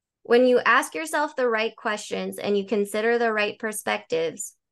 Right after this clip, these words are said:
you make better decisions. Plain and simple.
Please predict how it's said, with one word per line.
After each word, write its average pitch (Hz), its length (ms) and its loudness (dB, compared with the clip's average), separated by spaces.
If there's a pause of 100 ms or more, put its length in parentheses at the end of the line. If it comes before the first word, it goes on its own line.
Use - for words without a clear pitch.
(100)
you 214 100 -4
make 196 380 0
better 185 360 0
decisions. - 840 -8 (460)
Plain 196 480 -2 (160)
and 170 480 -6
simple. - 580 -12